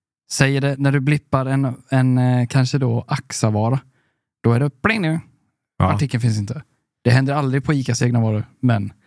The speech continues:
Speaker 1: det är för att man ska ta en ica-vara istället då.
Speaker 2: <laughs>
Speaker 1: Eh, så att jag tror att många av de här,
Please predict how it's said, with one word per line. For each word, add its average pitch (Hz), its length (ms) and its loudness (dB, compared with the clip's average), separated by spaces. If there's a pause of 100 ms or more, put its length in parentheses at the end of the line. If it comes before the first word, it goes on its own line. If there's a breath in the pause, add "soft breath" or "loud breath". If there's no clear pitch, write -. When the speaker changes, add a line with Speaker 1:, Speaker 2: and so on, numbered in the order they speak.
(440)
Speaker 1:
det 131 80 4
är 143 40 4
för 143 80 0
att 131 60 -2
man 123 80 0
ska 127 120 0
ta 117 120 2
en 117 100 2
ica-vara 110 360 0
istället 110 300 0
då. - 160 -4
Speaker 2:
<laughs> - 40 -20 (1000 loud breath)
Speaker 1:
Eh, 156 280 2
så 156 140 -4
att 156 60 -2
jag 160 120 2
tror 202 140 -2
att 170 80 -4
många 165 300 0
av 170 60 -2
de 185 120 -4
här, 160 220 0